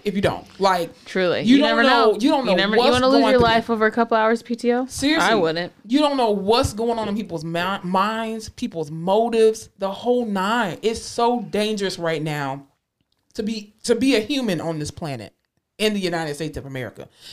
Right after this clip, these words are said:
Speaker 1: It's much safer in other countries, but I'm just saying, in these United States of America, very different. So, it, it, <sighs> I mean, why are so many men shooting up people? There hasn't been a single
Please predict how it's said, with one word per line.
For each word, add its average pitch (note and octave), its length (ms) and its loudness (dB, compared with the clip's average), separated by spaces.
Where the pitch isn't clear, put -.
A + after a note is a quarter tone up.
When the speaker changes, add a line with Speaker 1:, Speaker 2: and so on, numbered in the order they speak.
Speaker 1:
It's - 120 -8
much G#3+ 180 2
safer G#3+ 260 2
in G3 60 -4
other F3+ 120 -6
countries, B2+ 340 -8
but A#2+ 120 -8
I'm C#3+ 80 -12
just C#3 160 -12
saying, A2+ 260 -12
in D#3+ 160 -8
these A#3+ 300 4
United A3+ 300 -2
States A#3 200 -4
of G#3+ 60 -2
America, A3+ 420 -2
very B3 320 2
different. E3 400 -2
So, G#3+ 400 2
it, A#3+ 380 0
it, G3+ 60 -4
<sighs> - 160 -10
I A#3 80 -2
mean, A3 440 -2
why C#4+ 460 2
are D#4+ 80 2
so D#4+ 120 2
many A#3+ 240 0
men G3 720 2
shooting C#4 460 0
up A#3+ 220 2
people? A#3 500 0
There C#4+ 180 6
hasn't D#4 300 0
been C4+ 120 2
a G#3+ 60 2
single D4+ 720 -2